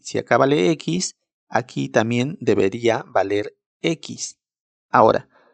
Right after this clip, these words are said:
nosotros sabemos que la suma de ángulos internos de un triángulo es igual a ciento ochenta grados. O sea, si tenemos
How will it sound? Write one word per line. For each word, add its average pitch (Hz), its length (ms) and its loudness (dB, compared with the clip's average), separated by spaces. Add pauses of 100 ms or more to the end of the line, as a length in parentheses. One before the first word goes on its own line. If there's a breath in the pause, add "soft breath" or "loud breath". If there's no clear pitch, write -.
(180)
nosotros 135 460 2
sabemos 147 480 2
que 92 100 -2
la - 100 -2
suma 127 260 -6
de 107 100 4
ángulos 120 420 0
internos 151 580 0
de 107 140 2
un 135 220 0
triángulo 156 760 0
es 143 220 -2
igual 131 300 2
a - 80 -4
ciento 117 280 -4
ochenta - 500 -4 (500)
grados. - 600 -2 (360)
O 113 100 0
sea, 98 200 0
si - 160 -6
tenemos 127 540 0